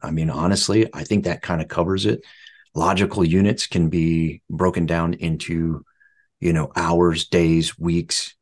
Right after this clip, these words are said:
months. So I, I think there, what the real big thing here is the time boxing.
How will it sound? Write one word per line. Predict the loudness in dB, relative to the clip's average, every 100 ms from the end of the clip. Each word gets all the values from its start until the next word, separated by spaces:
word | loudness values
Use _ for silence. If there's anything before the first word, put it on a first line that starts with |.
| _
months. | -2 2 2 0 -2 -6 _ _
So | -8 -4 -4 -4 -10 _ _ -10
I, | -10 -8
I | -6 -6
think | 2 4 4 2
there, | 2 2
what | 0 -2 -2
the | -2
real | 0 0 2
big | 2 0
thing | 0 -2
here | 0 -2 -2
is | -2
the | -4
time | -6 -4 -4
boxing. | -4 -6 -6 -6 -8